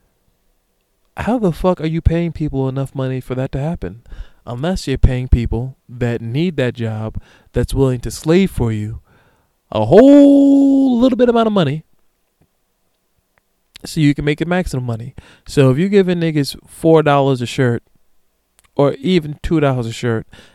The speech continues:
and selling it for twenty-five dollars, selling it for twelve dollars, whatever have you, and you're not even outsourcing. You're not even going across seas to get this shit. You're doing this shit right out of L A.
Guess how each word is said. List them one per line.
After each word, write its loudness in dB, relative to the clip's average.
and -4
selling 0
it -2
for -12
twenty-five 0
dollars, -2
selling -4
it -2
for -4
twelve 0
dollars, -2
whatever -2
have -2
you, -4
and 4
you're 4
not 2
even 0
outsourcing. 2
You're -4
not 0
even 0
going 0
across 0
seas 2
to -2
get -8
this -2
shit. -4
You're 0
doing 4
this -2
shit 0
right 2
out 2
of 0
L 2
A. -2